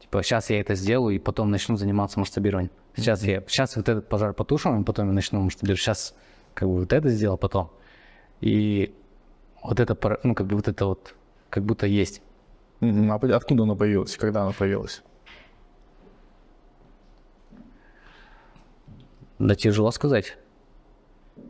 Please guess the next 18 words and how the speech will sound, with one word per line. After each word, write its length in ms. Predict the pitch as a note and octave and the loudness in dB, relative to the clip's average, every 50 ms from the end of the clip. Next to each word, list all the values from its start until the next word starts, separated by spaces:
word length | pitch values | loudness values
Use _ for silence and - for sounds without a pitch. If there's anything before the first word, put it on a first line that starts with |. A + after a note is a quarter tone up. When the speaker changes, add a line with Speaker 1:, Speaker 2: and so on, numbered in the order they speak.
| - - - - _ _ _ _ | -20 -20 -20 -20 _ _ _ _
Speaker 2:
Ну, 100 | - D#3 | 0 2
когда 180 | E3 F3 D#3+ C#3+ | 4 4 4 4
такой 200 | C3+ A#2+ A#2 G#2 | 4 4 4 2
последний 320 | G#2 G#2+ - B2+ A2+ A2 | 2 0 0 0 0 0
признак 320 | G2 G2 A#2 G#2+ G#2 G#2 G#2 | 2 2 2 2 2 2 2
был, 140 | A2 A#2+ A#2+ | 2 2 0
что, 180 | - - G2+ | -2 -2 -2
блин, 800 | G2+ G2+ A#2 A#2 - - - - - G2 G2+ G#2+ G#2 G2 F#2+ F#2+ G2 | -2 -2 -2 -4 -6 -8 -6 -4 -2 0 2 2 2 2 2 0 0
вот 160 | G#2 G#2 G2 - - - | -2 -4 -4 -6 -4 -2
я, 340 | A2 G#2 G2+ F#2+ - - - - - - - - _ - | 2 2 2 2 0 -4 -8 -14 -20 -20 -20 -12 _ -2
я 240 | G#2+ A2+ B2 B2 | 0 0 2 2
не 120 | B2 B2+ B2+ C3 | 2 2 2 2
я, 160 | C#3 C#3 C3+ | 4 2 2
если 180 | B2+ - - | 2 2 0
я 80 | A2 A2 | 2 2
не 100 | A2+ G#2+ | 2 2
потушил 380 | - G#2+ G2 G#2+ G2+ - A2 F#2+ | 0 0 -2 -2 -2 -2 -2 -2
пожар? 380 | G#2 G#2 G2+ G#2 F#2+ - - | -2 -2 -2 -2 -4 -4 -8